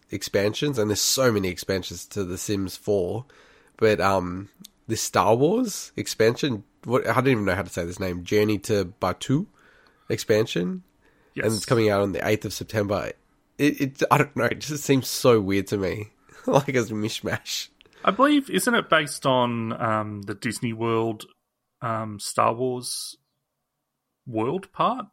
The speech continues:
Speaker 2: I think, I think it's actually based on, on that. Um,
Speaker 1: Ah,
Speaker 2: from
Speaker 1: interesting.
Speaker 2: memory.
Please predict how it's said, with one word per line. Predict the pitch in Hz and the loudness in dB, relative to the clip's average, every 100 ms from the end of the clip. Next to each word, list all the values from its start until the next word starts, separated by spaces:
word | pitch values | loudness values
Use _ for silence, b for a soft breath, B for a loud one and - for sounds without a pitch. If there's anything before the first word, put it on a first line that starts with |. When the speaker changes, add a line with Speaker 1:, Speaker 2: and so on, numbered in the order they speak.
| - | -8
Speaker 2:
I | 139 | -6
think, | 165 185 - | -2 0 2
I | 135 | 0
think | 180 | 0
it's | 180 | -2
actually | 185 - 120 | -2 0 0
based | 117 113 - | 0 -2 -4
on, | 113 101 101 - | -6 -6 -10 -8
on | 98 95 | -10 -2
that. | 101 98 - - - - | -2 -2 -8 -18 -18 -10
Um, | 117 104 98 95 - | -6 -6 -6 -10 -8
Speaker 1:
Ah, | 131 156 185 180 180 151 123 95 - 135 | -6 -6 -6 -6 -6 -6 -6 -8 -4 2
Speaker 2:
from | 196 | 4
Speaker 1:
interesting. | 185 | 6
Speaker 2:
memory. | 151 117 104 92 | 4 4 -2 -8